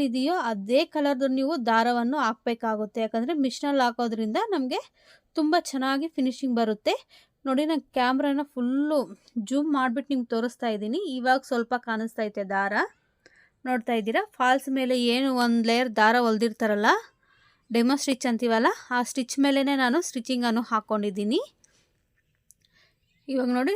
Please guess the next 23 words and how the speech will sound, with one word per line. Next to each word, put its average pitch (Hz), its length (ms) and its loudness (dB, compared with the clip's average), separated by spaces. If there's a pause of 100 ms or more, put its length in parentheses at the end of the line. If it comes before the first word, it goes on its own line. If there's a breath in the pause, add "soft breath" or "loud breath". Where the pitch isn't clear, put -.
ಹಿಂಗೆ 269 240 0 (120)
ಎಡ್ಜ್ಗೆನೆ 294 560 2
ಇಟ್ಕೋಬೇಕಾಗುತ್ತದೆ 240 960 2
ಫ್ರೆಂಡ್ಸ್. 233 320 -2
ನಾವು 226 160 0 (120)
ಫಾಲ್ಸನ್ನು 226 600 2 (220)
ಎಡ್ಜ್ಗೆನೆ 262 480 0
ಇಟ್ಕೊಂಡು 247 360 0
ಹಾಕೋದ್ರಿಂದ 226 600 0
ನಮಗೆ 220 260 0 (120)
ನೀಟಾಗಿ 262 640 0
ಫಿನಿಶಿಂಗ್ 254 500 -2
ಅನ್ನೋದು 226 360 0
ಬರುತ್ತೆ. 214 420 -2 (800 soft breath)
ನೋಡ್ಕೊಳ್ಳಿ, 403 460 4
ಸ್ವಲ್ಪ 320 240 4 (120)
ನಿಧಾನ 294 360 4 (160)
ಆದರೂ 269 200 -2 (100)
ಪರವಾಗಿಲ್ಲ, 233 480 2 (240)
ನೀಟಾಗಿ 277 480 0 (100)
ಹಾಕ್ಕೊಡಿ, 233 520 0
ಆವಾಗ 240 200 0 (140)
ನಿಮ್ಮನ್ನೇ 262 360 0